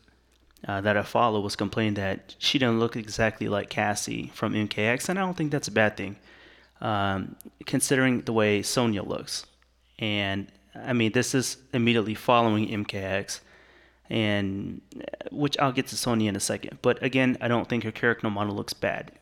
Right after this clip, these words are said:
Definitely different, but it's not bad. Uh, Garrus, the new guy, newcomer, uh, he looks amazing. He is like a cross between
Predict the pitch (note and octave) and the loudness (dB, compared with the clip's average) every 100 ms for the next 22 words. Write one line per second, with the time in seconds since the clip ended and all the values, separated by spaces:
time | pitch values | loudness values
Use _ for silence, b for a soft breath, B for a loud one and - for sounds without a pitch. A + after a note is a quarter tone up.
0 | _ B2+ A#2 D#3 C#3+ D#3+ - A2 G#2 E3 | _ 2 4 4 4 2 4 2 0 -6
1 | - _ B2+ A#2+ - G2+ G2+ G2 G2+ - | -20 _ 2 2 0 -2 -2 -4 -6 -10
2 | b b b b b _ _ - B2 G#2+ | b b b b b _ _ -4 0 2
3 | G#2 F#2+ A#2+ A#2+ G#2 - - - - A#2 | 2 0 4 4 4 -2 -4 -6 -8 -2
4 | A#2 A#2 F#2 - F#2 - B2+ A#2+ G#2+ F#2+ | 2 2 0 -2 -6 -2 -2 0 -2 -2
5 | G2+ - - _ B2+ G#2+ G#2+ A2+ D#3 D#3 | -4 -8 -18 _ -6 -4 -4 -2 2 2
6 | D3 - G#2+ F#2+ G2+ G#2+ - - C3+ C3 | 2 2 0 -2 -6 -10 -10 -2 2 2
7 | - B2+ A2+ G#2+ B2 A2+ - - - A#2+ | 2 0 0 0 2 2 0 -8 -6 -2
8 | A2+ G#2 | 0 -2